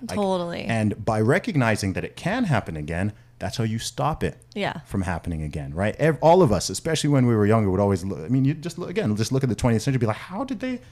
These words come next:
Speaker 1: how did they let that happen? Like, that doesn't make sense." Like,
Speaker 2: I
Speaker 1: were,
Speaker 2: know.
Speaker 1: were they all cr-, like, how, you know, how to, and now it's, I mean, I'm, I, I certainly don't ask those questions anymore 'cause I can see how it happens.
Speaker 2: It's
Speaker 1: And
Speaker 2: very
Speaker 1: so people,
Speaker 2: slow.
Speaker 1: yeah,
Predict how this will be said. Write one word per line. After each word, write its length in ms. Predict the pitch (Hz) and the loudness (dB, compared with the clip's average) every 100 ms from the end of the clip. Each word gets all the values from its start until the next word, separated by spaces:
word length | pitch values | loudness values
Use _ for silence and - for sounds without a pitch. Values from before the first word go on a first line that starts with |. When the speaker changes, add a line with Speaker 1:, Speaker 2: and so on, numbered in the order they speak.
| - | -10
Speaker 1:
how 140 | - 320 | 0 2
did 120 | 330 | 4
they 120 | 311 311 | 4 4
let 180 | 302 | 4
that 140 | 277 269 | 4 4
happen? 400 | 277 277 104 92 | 4 4 2 4
Like, 180 | 98 165 | 2 2
that 140 | 202 | -2
doesn't 200 | 214 180 | 0 0
make 200 | 185 170 | 0 0
sense." 320 | 214 185 117 | 0 0 2
Like, 180 | 117 196 | 2 2
Speaker 2:
I 40 | 240 | 0
Speaker 1:
were, 40 | |
Speaker 2:
know. 540 | 262 285 302 254 233 | -2 0 0 2 2
Speaker 1:
were 140 | 120 139 | 0 2
they 100 | 143 | 2
all 160 | 147 | 2
cr-, 120 | 135 160 | 2 0
like, 180 | 175 147 | 0 0
how, 440 | 151 214 208 208 - - - - | 2 2 2 0 -8 -20 -20 -4
you 120 | 190 | -2
know, 160 | 214 190 | 0 -2
how 180 | 208 | -2
to, 220 | 202 - - | -4 -6 -2
and 200 | 151 160 | 0 2
now 260 | 175 175 160 | 4 4 2
it's, 460 | 135 - - - - | 0 -4 -8 -8 -8
I 40 | |
mean, 320 | 80 76 71 - - | -8 -8 -10 -14 -10
I'm, 180 | - 107 | -4 -2
I, 280 | 95 104 117 - 98 | 2 6 6 4 -2
I 40 | |
certainly 380 | 95 101 90 85 | 0 0 0 -2
don't 160 | 87 | 0
ask 160 | 85 - | -2 -2
those 120 | 85 | -4
questions 360 | - 85 - 80 | 0 -2 0 -4
anymore 280 | 80 80 104 | -2 -2 -2
'cause 120 | - | -2
I 80 | 92 | -4
can 160 | 95 | -4
see 180 | - 180 | -4 -2
how 160 | 139 78 | -2 -2
it 100 | - | -6
happens. 440 | 80 - 78 78 - - - | -12 -10 -8 -8 -10 -14 -10
Speaker 2:
It's 180 | - | -6
Speaker 1:
And 100 | - | -2
Speaker 2:
very 140 | 208 202 | 2 2
Speaker 1:
so 100 | - | 2
people, 120 | 202 175 | 2 2
Speaker 2:
slow. 200 | 165 170 - | -2 -6 -14
Speaker 1:
yeah, 320 | - 214 180 | -4 -2 -2